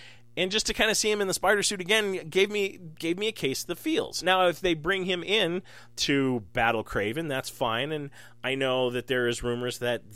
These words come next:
they would like to see Kraven face off against Spidey. And it might be a fun fight. I don't know. Again, a lot in the air, and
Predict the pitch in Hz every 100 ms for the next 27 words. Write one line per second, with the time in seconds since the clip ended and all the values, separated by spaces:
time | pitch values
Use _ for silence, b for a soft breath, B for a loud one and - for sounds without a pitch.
0 | 110 113 117 117 120 107 127 - 147 -
1 | 320 - 160 123 107 - 107 101 107 92
2 | 101 101 - - - - - 117 90 69
3 | - B B B B - 254 240 247 226
4 | 196 214 175 - - - - - 170 180
5 | 180 - - - 214 247 208 71 - -
6 | - b b b b - - 156 226 220
7 | 113 110 156 - - 156 170 151 147 147
8 | 156 147 143 143 156 156 151 151 143 139
9 | 139 143 143